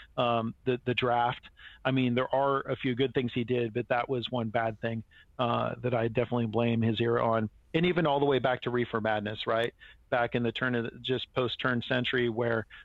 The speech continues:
um, all of a sudden, again, it was, uh, racially driven. So we have some stigmas we deal with here that I don't necessarily come across in other parts of the world. And I'll give you an example.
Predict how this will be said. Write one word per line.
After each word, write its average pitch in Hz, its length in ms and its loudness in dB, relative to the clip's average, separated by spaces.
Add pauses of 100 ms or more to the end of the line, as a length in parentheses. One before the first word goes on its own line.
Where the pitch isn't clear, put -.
(120)
um, 123 200 0
all 123 140 0
of 117 80 -2
a 117 140 0
sudden, 117 240 2
again, 113 420 0 (260)
it 131 120 -2
was, 110 240 0 (120)
uh, 113 200 -4 (100)
racially 135 480 2
driven. 117 460 2 (800)
So 165 100 2
we 165 200 2
have 233 200 0
some 156 140 2
stigmas 143 460 0
we 131 80 -2
deal 139 180 2
with 127 160 0
here 180 380 -2 (300)
that 160 100 0
I 160 80 2
don't 160 160 0
necessarily 139 400 0
come 135 200 -4
across 117 440 -2
in 127 120 -4
other 120 180 -2
parts 117 280 -4
of 110 40 -8
the 110 60 -6
world. 113 300 -2 (320)
And 147 80 2
I'll 147 80 2
give 147 160 -2
you 151 80 2
an 139 80 2
example. 123 600 0